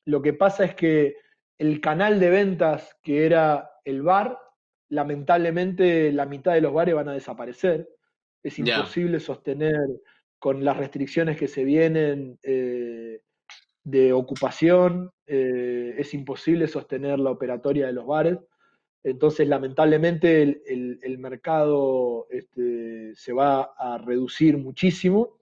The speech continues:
Speaker 1: y eso va a dejar
Speaker 2: Sí.
Speaker 1: fuera eh, va a dejar fuera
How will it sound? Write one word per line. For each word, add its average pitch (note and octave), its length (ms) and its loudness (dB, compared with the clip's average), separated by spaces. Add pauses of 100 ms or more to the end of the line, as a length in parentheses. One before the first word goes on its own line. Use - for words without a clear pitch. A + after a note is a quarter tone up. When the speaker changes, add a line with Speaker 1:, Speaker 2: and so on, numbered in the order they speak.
(240)
Speaker 1:
y C3+ 120 2
eso D3 180 2
va C#3+ 80 6
a C3+ 40 4
dejar B2 240 2
Speaker 2:
Sí. - 60 -2
Speaker 1:
fuera D3 460 2 (680)
eh, C3 480 4
va C#3+ 80 2
a - 20 4
dejar C#3+ 280 -2
fuera D#3 600 2